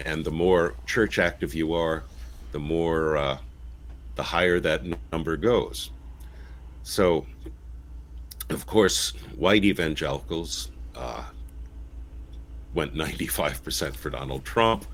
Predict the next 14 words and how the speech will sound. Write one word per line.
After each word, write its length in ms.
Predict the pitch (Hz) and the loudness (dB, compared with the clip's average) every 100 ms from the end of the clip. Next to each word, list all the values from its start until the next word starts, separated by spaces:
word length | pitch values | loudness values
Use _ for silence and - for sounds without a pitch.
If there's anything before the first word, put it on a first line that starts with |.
| - - - - - - | -12 -12 -10 -12 -10 -2
Um, 600 | 67 71 69 71 67 64 - - - - - - - | 2 2 2 0 -4 -6 -10 -12 -12 -12 -12 -6 2
and 160 | 90 98 | 4 4
you 60 | |
can't 320 | 98 110 101 | 6 6 6
hold 320 | 90 98 90 82 | 6 6 6 4
a 60 | |
national 400 | 76 82 - 82 | 4 2 2 -2
prayer 260 | - 135 143 | 4 8 8
breakfast 540 | 87 78 - 95 - | 8 4 4 0 2
just 260 | 104 85 - | 4 4 2
with 180 | 80 - | -2 0
Michael 320 | 76 - 82 - - | 0 0 -6 -8 -6
Curry, 480 | - 170 92 67 - - - - | 0 4 4 2 0 -10 -12 -8
uh, 360 | - 69 65 | 0 2 2